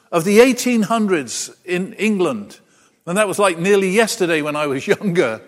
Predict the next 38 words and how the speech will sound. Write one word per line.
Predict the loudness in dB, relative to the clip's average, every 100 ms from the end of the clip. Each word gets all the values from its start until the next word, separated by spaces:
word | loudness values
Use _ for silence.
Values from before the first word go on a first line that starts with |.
| -20 -20 -4
I | -2
mean, | 0
it | 0
wasn't | 0 2
that | 0 0
far | 4 6 8
off. | 4 0
It | -4
sounded | -2 0
like | 0 -2
even | -2 -2
nineteen | -2 -2 -4 -8
hundred | -8 -8 -8
something | -8 -8 -8 -6
now | -6 -6
sounds | -6 -6 -8
like | -12
a | -10
long | -8 -8 -12
time | -12 -10 -8
ago. | -8 -10 -14 _ _ _ _ _ _ _ -6
When | 0
I | 0
say | 2 2
I | 2
was | 0
born | 0 0
in | 0
nineteen | -2 -4 -4 -8
thirty-six, | -4 -2 -2 -4 -2 -4 -4
you | -10
can't, | -6 -6 -6 -10 -14 _ -6
who | -6
can | -2 0
believe | 2 2 2 0
that? | -4 -10 -10
Nineteen | -4 -4 -4 -6
thirty-six. | -8 -8 -8 -6 -8 -8